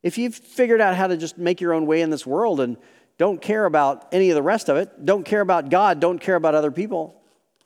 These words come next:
what else does he have to offer you? Jesus has four different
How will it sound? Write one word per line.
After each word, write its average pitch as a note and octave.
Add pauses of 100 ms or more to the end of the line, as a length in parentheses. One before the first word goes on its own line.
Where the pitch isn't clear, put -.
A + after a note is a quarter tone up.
what D3+
else G3+
does E3+
he D#3+
have D#3
to -
offer -
you? - (2500)
Jesus A3
has F3
four C#4+
different A3+